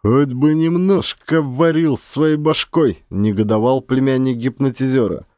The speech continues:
«Что мне делать возле его квартиры? Почему я взлохмачен и щека в помаде? И глаза бегают?» Скиф пошел бы и в третий раз, но Петр отсоветовал ему.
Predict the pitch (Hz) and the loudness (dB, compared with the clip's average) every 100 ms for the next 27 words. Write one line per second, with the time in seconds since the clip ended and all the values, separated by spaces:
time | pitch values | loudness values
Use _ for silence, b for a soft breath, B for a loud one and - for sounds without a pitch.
0 | _ _ _ - - - 107 127 127 135 | _ _ _ -20 -16 -2 0 2 2 2
1 | 127 123 147 143 120 123 143 120 135 139 | 0 2 2 2 0 0 0 2 0 2
2 | 135 131 131 - 127 104 73 - 82 - | 0 0 -2 -2 -2 -2 -4 -10 -8 -6
3 | - 104 123 131 110 92 120 120 120 135 | -2 0 2 2 0 0 0 0 0 0
4 | 135 139 135 127 - - 127 156 113 - | 0 0 0 -2 -2 -2 0 0 0 -2
5 | 98 98 90 76 - - _ - 80 76 | 0 0 -2 -4 -12 -18 _ -10 -8 -4
6 | 90 104 104 127 90 80 101 107 85 82 | -2 -2 0 -2 -2 -2 0 0 0 -2
7 | 78 - - _ _ _ _ _ _ - | -4 -8 -20 _ _ _ _ _ _ -14
8 | - 131 185 196 - 165 151 185 180 165 | -6 0 0 0 0 0 2 0 0 2
9 | 170 - 175 196 - 92 90 - - - | 0 0 0 0 0 -2 -2 -6 -12 -12
10 | - 95 98 - 120 156 175 170 170 - | -4 0 0 0 0 2 0 0 -2 -2
11 | 156 160 185 - 92 87 85 90 87 82 | 0 0 0 -2 -2 -2 -2 -2 -2 -6